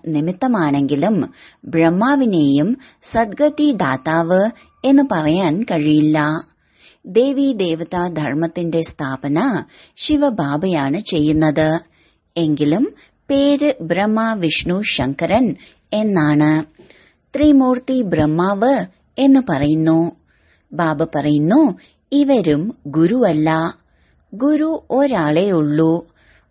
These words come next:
അവരിലൂടെ നിങ്ങൾ ആത്മീയ ഗുരുക്കന്മാരാകുന്നു.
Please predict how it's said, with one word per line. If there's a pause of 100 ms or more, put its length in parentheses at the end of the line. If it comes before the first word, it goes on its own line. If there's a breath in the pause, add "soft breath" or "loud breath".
(100)
അവരിലൂടെ (300 soft breath)
നിങ്ങൾ
ആത്മീയ
ഗുരുക്കന്മാരാകുന്നു.